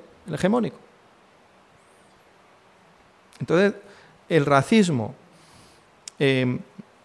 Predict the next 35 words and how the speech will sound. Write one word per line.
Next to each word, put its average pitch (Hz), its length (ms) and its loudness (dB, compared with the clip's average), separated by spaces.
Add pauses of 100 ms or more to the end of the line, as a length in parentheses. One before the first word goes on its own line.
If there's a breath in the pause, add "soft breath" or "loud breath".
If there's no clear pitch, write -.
(400)
como 156 180 2
un 180 60 4
sistema 185 340 2
de 175 60 6
dominación 151 640 0 (800 soft breath)
y 143 140 -2
la 143 140 0
nación 143 800 2 (480)
a 131 120 -2
través 151 300 4
del 180 120 0
concepto 180 380 0
de 139 60 2
nacionalismos 135 560 0
de 175 80 2
liberación, 180 600 0
a 131 60 -6
mí 131 60 -4
me 160 80 -2
parece 160 260 -2
muy 170 140 -2
importante 175 460 -2
para 139 120 -4
salir 135 300 -6
de 180 80 -2
este 175 160 -4
embrollo 180 600 0
en 131 120 -4
el 123 80 -6
que 123 80 -8
empezamos 143 420 -2
en, 175 260 -4
eh, 123 240 -8
que, 123 140 -8
que 127 160 -12